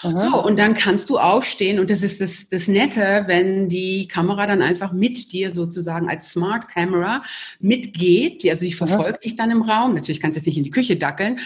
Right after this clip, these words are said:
Speaker 1: Mhm.
Speaker 2: aber, ähm, die verfolgt dich in dem Raum und der Ton verfolgt dich. Kleine Anekdote, wo wir so nett dabei sind,
Speaker 1: <laughs>
Speaker 2: Nelly.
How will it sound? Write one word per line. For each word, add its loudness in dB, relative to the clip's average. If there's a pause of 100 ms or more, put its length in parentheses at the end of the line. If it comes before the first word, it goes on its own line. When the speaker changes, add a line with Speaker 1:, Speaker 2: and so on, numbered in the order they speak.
Speaker 1:
Mhm. 2
Speaker 2:
aber, 2 (120)
ähm, 4
die 0
verfolgt 0
dich 0
in 0
dem 0
Raum 2
und 0
der 0
Ton 2
verfolgt -8
dich. -16 (340)
Kleine 4
Anekdote, 0
wo 0
wir 0
so 0
nett 0
dabei 2
sind, -6
Speaker 1:
<laughs> -
Speaker 2:
Nelly. 0